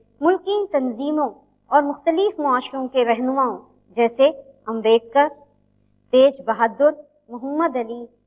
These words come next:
श्रीनिवास शास्त्री और दिगर, दिगर लोगों ने शिरकत की,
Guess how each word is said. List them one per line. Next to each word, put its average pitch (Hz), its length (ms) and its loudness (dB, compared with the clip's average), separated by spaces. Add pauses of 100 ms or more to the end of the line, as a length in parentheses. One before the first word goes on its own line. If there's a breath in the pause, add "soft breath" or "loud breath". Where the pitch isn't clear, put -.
श्रीनिवास 349 540 2
शास्त्री 247 680 -4 (280)
और 240 120 -2
दिगर, 247 400 2
दिगर 262 380 -2
लोगों 240 300 -2
ने 294 120 -6 (140)
शिरकत - 560 -12
की, - 20 -18